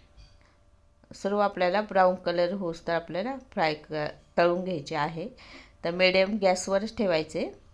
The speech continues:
मोठा गॅस करायचा नाही, बारीक पण नाही, मिडियम गॅसवर ठेवायचे. मिडियम गॅसवर असं आपल्याला, अ, पूर्ण असं पद्धतीने हलवून घ्यायचे, असे हलत-, हलक्या हाताने.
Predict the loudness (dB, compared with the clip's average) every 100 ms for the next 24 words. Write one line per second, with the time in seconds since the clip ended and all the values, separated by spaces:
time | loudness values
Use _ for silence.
0 | -20 -20 -20 -8 -6 -2 -2 -2 -4 -4
1 | -6 -6 -6 -6 -6 -8 -10 -12 -20 -20
2 | -20 _ 4 6 6 2 -2 0 -2 -4
3 | 0 2 4 2 2 0 0 -2 -6 -4
4 | -4 -4 -4 -4 -4 -2 0 0 0 -2
5 | 0 -4 -6 -10 -20 -20 -20 -20 _ -12
6 | -6 -4 -2 -2 0 -2 -2 -10 -14 -14
7 | -16 -12 -8 0 0 0 -2 -2 0 -2
8 | -2 -2 -2 -2 -6 -8 -6 -6 -6 -4
9 | -4 -2 -4 -4 -8 -10 -18 -20 _ -20
10 | -20 -20 _ -20 -20 -10 -8 -4 -4 -4
11 | -4 -8